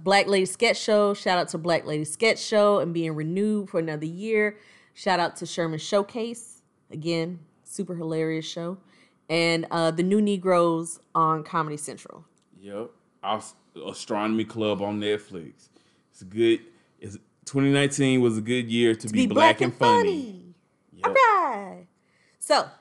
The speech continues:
Speaker 2: What's next?
Speaker 1: um, documentary or special?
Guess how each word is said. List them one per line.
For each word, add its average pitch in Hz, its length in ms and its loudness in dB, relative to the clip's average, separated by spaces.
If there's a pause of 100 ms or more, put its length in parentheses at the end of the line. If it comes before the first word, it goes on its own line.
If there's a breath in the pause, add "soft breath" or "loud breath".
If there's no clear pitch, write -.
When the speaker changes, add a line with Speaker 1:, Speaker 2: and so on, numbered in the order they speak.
(100)
Speaker 2:
What's 117 280 0
next? - 560 -8 (120)
Speaker 1:
um, 196 640 0
documentary 247 680 2
or 196 100 -6
special? 139 560 -8